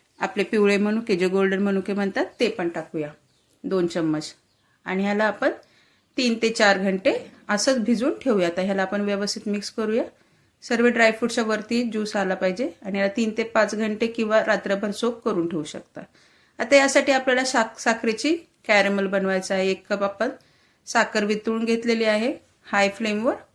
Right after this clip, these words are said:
आणि त्याच्यामध्ये गरम केलेलं पाणी टाकायचं आहे आपल्याला. तर पहिले मी अर्धी वाटी पाणी टाकलं आणि ह्याला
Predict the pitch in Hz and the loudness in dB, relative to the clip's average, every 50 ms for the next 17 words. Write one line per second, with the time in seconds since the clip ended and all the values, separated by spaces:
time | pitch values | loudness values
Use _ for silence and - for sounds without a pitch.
0 | _ _ - - 175 190 - 196 190 - 233 220 226 233 226 214 208 233 285 - | _ _ -8 -8 -6 -2 -2 -2 -2 -2 -4 -4 -2 -2 -2 -2 -4 -4 -6 -8
1 | - _ _ _ _ _ _ - 214 220 233 240 254 269 269 - 277 247 240 233 | -14 _ _ _ _ _ _ -8 -2 0 2 4 4 2 2 2 2 2 2 2
2 | 233 233 - 226 208 202 202 196 202 196 196 202 190 185 - 208 185 180 180 - | 0 -2 -2 -2 -2 0 0 0 -2 -2 0 -2 -2 -2 -2 -2 -2 -2 -2 -4
3 | 175 175 180 240 339 - _ _ _ _ _ _ _ _ _ _ _ _ _ _ | -4 -4 -4 -4 -6 -8 _ _ _ _ _ _ _ _ _ _ _ _ _ _
4 | _ _ _ _ - 226 220 - 240 240 240 254 269 285 - - 226 208 208 214 | _ _ _ _ -12 -12 -8 -4 -2 2 2 4 2 2 4 4 2 4 4 2
5 | 220 220 214 214 214 247 233 - 226 214 208 208 196 208 202 202 226 233 285 359 | 2 2 2 2 2 -2 0 0 0 0 0 0 -2 -2 -2 -2 -2 -2 0 0
6 | 233 190 190 202 202 196 202 233 | 0 0 0 0 0 0 0 0